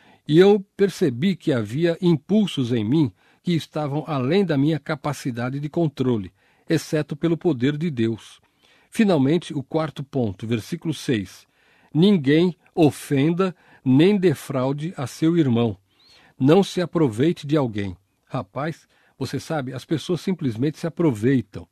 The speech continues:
física e sexualmente, uma das outras. Horrível. Eu li o artigo mais chocante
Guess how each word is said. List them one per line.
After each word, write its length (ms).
física 760
e 80
sexualmente, 1000
uma 200
das 260
outras. 540
Horrível. 500
Eu 120
li 160
o 100
artigo 400
mais 260
chocante 800